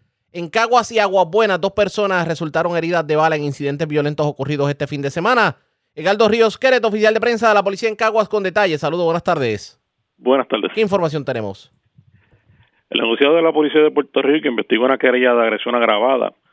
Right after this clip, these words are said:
Speaker 2: ocurrida en horas de la noche del sábado frente al bar La Habana, ubicado en el kilómetro cinco punto siete de la carretera uno siete tres,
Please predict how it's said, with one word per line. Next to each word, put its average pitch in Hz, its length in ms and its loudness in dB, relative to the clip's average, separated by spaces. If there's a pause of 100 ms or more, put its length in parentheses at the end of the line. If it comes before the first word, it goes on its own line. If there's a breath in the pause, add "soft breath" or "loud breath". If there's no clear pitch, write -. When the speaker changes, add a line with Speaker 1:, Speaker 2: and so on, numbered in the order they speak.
(300)
Speaker 2:
ocurrida 120 500 2
en 135 80 0
horas 135 200 2
de 127 80 2
la 120 120 0
noche 127 320 -2
del 113 360 2
sábado 139 480 2
frente 107 340 -2
al 98 140 2
bar 117 260 2
La 123 160 2
Habana, 123 420 -2 (360)
ubicado 107 460 0
en 135 60 -2
el 135 60 -6
kilómetro 127 440 2 (100)
cinco 120 340 -6
punto 127 320 -2 (120)
siete 160 280 0
de 117 100 2
la 104 120 2
carretera 113 420 -2
uno 127 180 -4
siete 113 220 0
tres, 143 220 0